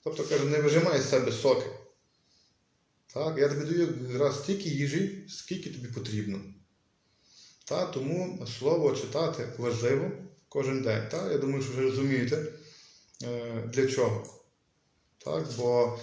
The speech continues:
читаючи слово, ми почнемо розуміти характер Бога, закони царства,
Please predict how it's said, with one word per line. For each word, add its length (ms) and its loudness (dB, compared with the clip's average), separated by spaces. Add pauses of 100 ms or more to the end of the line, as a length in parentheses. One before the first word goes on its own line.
(160)
читаючи 400 2
слово, 280 4
ми 160 2
почнемо 360 0
розуміти 380 0
характер 420 2
Бога, 400 2 (480)
закони 680 0
царства, 640 -4